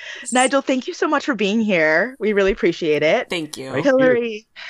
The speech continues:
Speaker 1: do you wanna do our social media stuff? And then
Speaker 2: Sure.
Speaker 1: we'll let Nigel plug things.
Speaker 2: Sure. Um, you can find all our social media links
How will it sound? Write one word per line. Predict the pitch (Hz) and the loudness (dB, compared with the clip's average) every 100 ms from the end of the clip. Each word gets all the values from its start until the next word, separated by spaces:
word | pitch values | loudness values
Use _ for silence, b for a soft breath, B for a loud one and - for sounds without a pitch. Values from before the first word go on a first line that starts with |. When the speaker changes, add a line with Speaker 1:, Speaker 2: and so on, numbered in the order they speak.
| B - | B -4
Speaker 1:
do | |
you | 247 | 0
wanna | 240 | 2
do | 226 233 | 2 4
our | 220 214 | 4 2
social | 220 208 220 | -2 -2 -2
media | 196 196 202 | -2 -2 -4
stuff? | - 220 214 220 - | -4 0 0 -2 -4
And | 190 | -2
then | 170 | 0
Speaker 2:
Sure. | 302 311 202 | 0 0 0
Speaker 1:
we'll | 180 | 0
let | 175 165 | 0 -2
Nigel | 175 - 175 _ | -8 -12 -20 _
plug | 170 175 | -4 0
things. | 190 185 208 - - _ _ - | -2 -2 -4 -10 -18 _ _ -14
Speaker 2:
Sure. | - 190 - - B | -4 -4 -4 -10 B
Um, | 220 208 196 | 0 0 -6
you | 226 | -8
can | 240 226 | -8 -4
find | 190 185 | -2 0
all | 156 160 | 0 0
our | |
social | - 160 - 165 | -4 -4 -4 -4
media | 165 160 | -4 -2
links | 160 170 175 - | -2 -2 0 -2